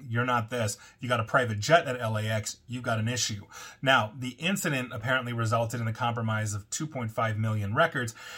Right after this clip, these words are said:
including sensitive information such as full names, C P A numbers, email addresses, one point nine million in total, company names, m-, uh, plane model numbers, tail numbers, that's the I D number on the back of the plane,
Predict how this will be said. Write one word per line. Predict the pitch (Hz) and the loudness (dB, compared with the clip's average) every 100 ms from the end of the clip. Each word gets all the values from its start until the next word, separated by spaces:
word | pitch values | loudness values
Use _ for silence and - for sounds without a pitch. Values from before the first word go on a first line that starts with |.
| - | -10
including | 151 151 220 170 | -6 -2 0 0
sensitive | - 139 139 120 | 2 0 0 -2
information | 117 113 120 123 117 110 | -2 0 0 -2 -2 -2
such | 117 139 | 0 2
as | 123 110 | 2 2
full | - - 160 151 165 | -6 -12 -4 0 2
names, | 139 135 135 - - | 2 2 0 -4 -4
C | - 151 | -4 -2
P | 147 123 120 | -2 -2 0
A | |
numbers, | 123 117 113 113 110 - - - - | 0 2 2 2 0 -8 -20 -16 -4
email | 156 175 156 131 | -2 2 2 4
addresses, | 127 123 113 107 120 | 2 4 2 0 0
one | 107 117 | 0 -2
point | 113 120 113 | -2 -2 0
nine | 110 113 110 | 0 2 2
million | 120 117 | 2 0
in | 107 | 0
total, | 101 - 202 127 120 - - - - | 0 2 4 4 0 -4 -18 -20 -2
company | 151 156 160 | 0 0 0
names, | 139 131 131 123 - 127 | 0 0 -2 -4 -8 -6
m-, | 117 117 | -4 -2
uh, | 123 113 | 2 2
plane | 107 147 147 160 | 0 -2 0 0
model | 143 123 123 | 0 2 2
numbers, | 117 120 117 110 | 2 0 0 -2
tail | - - 147 185 | -4 -2 0 2
numbers, | 127 107 107 110 110 | 2 2 2 -2 -2
that's | 107 | -4
the | 117 110 | -2 -2
I | 104 | 0
D | 123 | -2
number | 120 110 110 | 0 0 0
on | 104 | 0
the | |
back | 101 113 107 | 0 0 0
of | |
the | 98 | -4
plane, | - 214 214 190 | 0 2 4 0